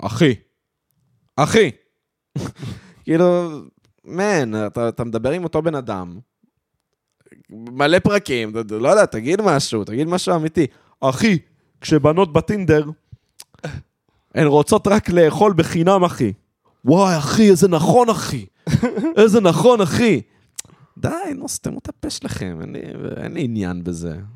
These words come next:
Speaker 1: אין לי עניין.
Speaker 2: כן, האמת שזה היה לי מדהים שאז היה לנו פרק שדיברנו על ההתרחקות שלנו.
Speaker 1: נכון.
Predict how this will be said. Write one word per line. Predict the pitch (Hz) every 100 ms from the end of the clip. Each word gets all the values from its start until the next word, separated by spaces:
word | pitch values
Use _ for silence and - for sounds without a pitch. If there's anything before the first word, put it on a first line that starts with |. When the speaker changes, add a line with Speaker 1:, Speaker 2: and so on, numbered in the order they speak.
| 123
Speaker 1:
אין | 92
לי | 147
עניין. | 156 101 90 80 80 139 _ _ _ _ _ _ _ _ _ _ _ _ -
Speaker 2:
כן, | 160 131
האמת | 110 123
שזה | 175 160 139 123
היה | 123 127
לי | 147 147 143 139 135 131
מדהים | 123 117 143 160
שאז | 147 117 107 104 104 117
היה | 127
לנו | 135 123
פרק | 131 127 143
שדיברנו | 131 107 113 131 143
על |
ההתרחקות | 110 98 90 - 165 175
שלנו. | 175 113 101 98 101
Speaker 1:
נכון. | 101 98 104 87